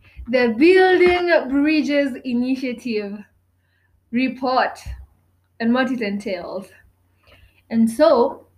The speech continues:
today I'm going to start specifically talking about the Constitution of Kenya Amendment Bill of twenty twenty,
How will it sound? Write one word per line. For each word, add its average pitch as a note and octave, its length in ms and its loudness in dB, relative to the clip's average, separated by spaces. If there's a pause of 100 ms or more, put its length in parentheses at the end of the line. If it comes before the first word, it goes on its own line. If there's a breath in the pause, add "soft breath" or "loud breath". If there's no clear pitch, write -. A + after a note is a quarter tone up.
(140)
today A3+ 500 2
I'm A3+ 180 2
going C4+ 260 0
to B3 120 -10
start A3 460 -8
specifically C#4 580 -6
talking B3 280 -8
about A3 400 2
the A3+ 80 0
Constitution A#3+ 760 0
of G#3+ 180 -2
Kenya A3+ 380 0
Amendment G#3+ 800 -2
Bill A#3 340 2
of - 220 -6
twenty A3 300 -4
twenty, A#3 520 -2